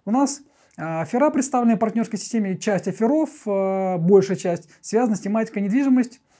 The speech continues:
другая часть это автомобили, автомобильные бренды, официальные дилеры, ну и различные услуги. Поэтому мои, а, тезисы на данный вопрос будут к-, к-, касаться именно этих аферов, но, естественно, мы коснемся и других тематик. Итак,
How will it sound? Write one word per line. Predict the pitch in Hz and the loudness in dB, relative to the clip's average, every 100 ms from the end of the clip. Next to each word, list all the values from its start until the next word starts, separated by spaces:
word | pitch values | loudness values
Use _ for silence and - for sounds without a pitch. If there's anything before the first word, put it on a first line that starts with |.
| _ - | _ -2
другая | 196 202 180 | 0 2 0
часть | - 160 151 | 0 -4 -6
это | 143 147 139 | -8 -8 -10
автомобили, | 151 143 170 202 294 277 | -12 -8 -4 0 2 2
автомобильные | 240 226 226 233 220 | 0 -2 0 2 2
бренды, | 220 220 214 185 | 2 2 0 -2
официальные | 185 - 202 190 | -6 -6 -4 -2
дилеры, | 180 180 175 165 | -2 0 0 0
ну | 214 320 | 0 2
и | 233 | 2
различные | 180 190 226 190 185 | 2 -2 -4 -6 -6
услуги. | - 143 123 - _ _ - _ | -6 -8 -8 -12 _ _ -20 _
Поэтому | 175 190 190 165 147 135 147 _ _ | -2 -2 -2 -4 -6 -8 -12 _ _
мои, | - 170 180 180 151 131 - | -6 -2 0 0 -2 -4 -10
а, | - 147 143 143 | -12 -8 -6 -6
тезисы | 139 214 170 160 - 143 | 2 2 2 -2 -6 -6
на | 139 160 | -4 -4
данный | 147 156 147 | -2 -2 -2
вопрос | 143 156 170 151 | -4 -4 -4 -4
будут | 151 156 135 139 | -4 -4 -8 -12
к-, | 147 | -14
к-, | 151 160 170 170 | -10 -6 -4 -4
касаться | - 190 202 180 - | -4 -2 -2 -2 -6
именно | - 190 180 160 151 139 | -6 -2 -2 -2 -4 -4
этих | 302 - 269 | -4 -2 -4
аферов, | 254 254 247 - - - | -2 -2 -2 -4 -12 -6
но, | |
естественно, | 202 262 262 | -4 -4 -4
мы | 196 | -4
коснемся | 165 208 226 220 - | -4 -2 -2 -2 -4
и | 196 | -2
других | 170 160 202 | -2 0 -2
тематик. | - 151 127 - - _ _ _ _ _ _ _ _ | -4 -6 -8 -12 -20 _ _ _ _ _ _ _ _
Итак, | - - 170 - | -4 0 0 -2